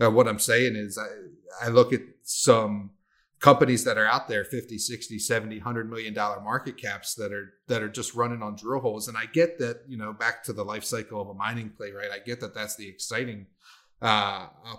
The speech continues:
part. But if I can buy something at a cheaper valuation that I know definitively has more ounces, um, and I can, I can bet that that valuation is gonna catch up, right, as the cycle comes,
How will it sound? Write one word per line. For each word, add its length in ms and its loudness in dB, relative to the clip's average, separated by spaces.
part. 300 0
But 120 -2
if 100 -2
I 100 4
can 140 0
buy 160 -2
something 360 -4
at 100 -10
a 60 -16
cheaper 360 -2
valuation 720 -2
that 120 -6
I 140 -4
know 400 0
definitively 760 -6
has 260 -6
more 220 -6
ounces, 560 -10
um, 480 2
and 120 0
I 120 4
can, 400 -2
I 120 0
can 180 -8
bet 240 -6
that 140 -8
that 160 -8
valuation 600 -6
is 160 -8
gonna 240 -10
catch 320 -6
up, 220 0
right, 220 -6
as 100 -12
the 120 -10
cycle 340 -4
comes, 420 -6